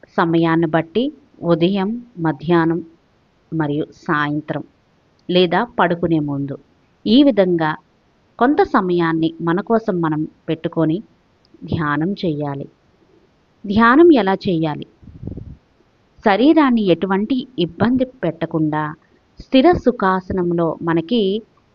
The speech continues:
ఫ్రీగా చక్కగా కూర్చొని, మీరు కిందన కూర్చోలేకపోతే కుర్చీలో కూర్చోవచ్చు, సోఫా మీద కూర్చోవచ్చు. ఎలా కావస్తే అలా చక్కగా కూర్చొని,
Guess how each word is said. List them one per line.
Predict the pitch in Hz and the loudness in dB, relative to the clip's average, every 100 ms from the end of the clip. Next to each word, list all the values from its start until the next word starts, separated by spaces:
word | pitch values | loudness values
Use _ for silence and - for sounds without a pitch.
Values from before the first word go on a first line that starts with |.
| _ - | _ -2
ఫ్రీగా | 269 311 311 302 175 - - 190 | 4 6 6 4 0 -8 -8 -6
చక్కగా | - 190 190 | -2 0 0
కూర్చొని, | 190 180 175 190 180 180 - | 0 -4 -2 -2 -2 -4 -2
మీరు | 180 170 | 0 0
కిందన | 165 196 277 | 0 2 4
కూర్చోలేకపోతే | 302 254 226 208 185 180 175 175 170 | 4 2 2 0 -2 -4 -4 -2 -4
కుర్చీలో | 170 - 214 208 | -6 -4 0 2
కూర్చోవచ్చు, | 202 175 165 170 165 160 175 | 0 -4 -4 -2 -4 -4 -6
సోఫా | 170 151 - | -4 -6 -6
మీద | 170 170 | -6 -4
కూర్చోవచ్చు. | 160 156 - 156 151 - 156 - _ - - | -4 -8 -6 -8 -8 -8 -8 -10 _ -20 -4
ఎలా | 185 190 247 | 0 2 2
కావస్తే | 285 240 220 220 233 226 - | 2 0 0 -2 -4 -4 -4
అలా | 151 160 | -4 -2
చక్కగా | 180 180 - 147 160 | -4 -6 -8 -6 -6
కూర్చొని, | 160 156 - 185 226 | -4 -6 -2 -2 -2